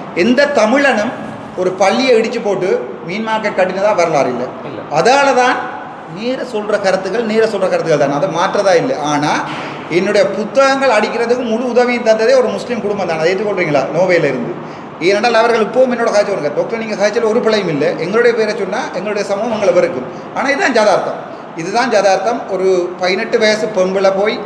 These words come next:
Speaker 1: அஹ், ஒரு எம் எம் டி ஏ ஆக்டுக்குள்ளால டிவோர்ஸ் எடுக்கிறேன்றால் ஒரு வருஷம், ரெண்டு வருஷம், மூணு வருஷம் செல்லும். ஒரு ஆண் வேண்டாமென்றா மூன்று மாதத்துல அவுட். அது ப-, பெண்களுக்கான, நீங்க பெண்களுக்கு எதிரான காய்ச்சிங்கள் ராசா.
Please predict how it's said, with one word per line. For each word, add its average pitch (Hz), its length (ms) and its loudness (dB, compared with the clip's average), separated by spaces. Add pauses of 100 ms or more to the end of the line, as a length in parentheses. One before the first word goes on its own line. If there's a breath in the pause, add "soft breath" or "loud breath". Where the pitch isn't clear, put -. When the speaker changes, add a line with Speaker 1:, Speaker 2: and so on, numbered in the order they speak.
(520 loud breath)
Speaker 1:
அஹ், 147 380 4
ஒரு 170 200 4
எம் 190 140 0
எம் 226 140 0
டி 220 140 -2
ஏ 214 220 4
ஆக்டுக்குள்ளால 196 640 0
டிவோர்ஸ் 202 360 0
எடுக்கிறேன்றால் 190 460 0
ஒரு 190 120 -2
வருஷம், 190 320 2
ரெண்டு 185 240 0
வருஷம், 202 240 -2
மூணு 196 180 -4
வருஷம் 180 260 -2
செல்லும். 139 240 -2 (300 loud breath)
ஒரு 180 200 4
ஆண் 262 300 2
வேண்டாமென்றா 285 600 2 (580)
மூன்று 240 240 -2
மாதத்துல 254 240 0
அவுட். 208 340 0 (420)
அது 170 340 2 (320)
ப-, 165 180 0
பெண்களுக்கான, 226 680 2 (180)
நீங்க 165 160 -6
பெண்களுக்கு 196 400 -4
எதிரான 233 460 2
காய்ச்சிங்கள் 196 540 2
ராசா. 147 220 -2